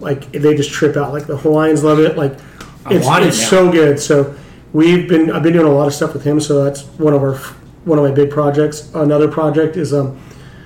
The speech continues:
Speaker 1: I work with, um, uh, a foundation that we started years ago, and I help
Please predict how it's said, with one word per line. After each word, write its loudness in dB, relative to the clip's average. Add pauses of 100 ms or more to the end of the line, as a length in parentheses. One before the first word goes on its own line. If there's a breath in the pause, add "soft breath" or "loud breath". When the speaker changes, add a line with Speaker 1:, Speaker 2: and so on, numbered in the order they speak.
(200 loud breath)
Speaker 1:
I -2
work 2
with, 2
um, -2 (760)
uh, -4 (140)
a -4
foundation 0
that -4
we 0
started -2
years -2
ago, -2 (520 loud breath)
and 0
I 2
help -2